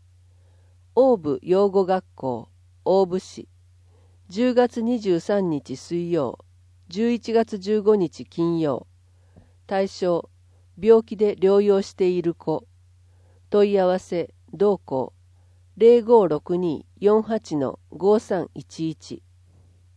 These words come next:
学校施設利用団体の追加登録を受付。利用可能な施設、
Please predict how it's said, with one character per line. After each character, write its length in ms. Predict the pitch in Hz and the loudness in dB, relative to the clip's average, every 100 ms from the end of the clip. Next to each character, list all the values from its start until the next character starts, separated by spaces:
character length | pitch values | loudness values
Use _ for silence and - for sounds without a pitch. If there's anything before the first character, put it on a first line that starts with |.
| _ _ _ _ _ _ _ _ _ _ _ - | _ _ _ _ _ _ _ _ _ _ _ -4
学 220 | 196 202 - | -2 -2 -4
校 220 | 254 254 | 2 2
施 180 | - 262 | 0 -4
設 300 | 240 - 170 | -4 -2 -6
利 140 | 175 | 0
用 180 | 214 220 | 4 4
団 240 | 226 220 | 2 -2
体 240 | - 147 139 | -2 -4 -2
の 220 | 127 - _ | -6 -8 _
追 260 | - 233 | -8 -8
加 160 | 226 233 | -4 -4
登 220 | 247 233 170 | 0 0 0
録 260 | 151 135 | -2 -6
を 140 | 131 - | -6 -8
受 240 | 147 165 | -8 -8
付。 420 | - - 147 127 - _ _ _ _ _ _ _ _ _ _ | -8 -12 -10 -10 -12 _ _ _ _ _ _ _ _ _ _
利 160 | 180 220 | -6 2
用 200 | 247 247 | 4 4
可 180 | 247 220 | 2 2
能 220 | 226 226 | 4 4
な 160 | 226 | 2
施 140 | 233 247 | -4 -6
設、 440 | 208 175 - 117 | -6 -6 -8 -14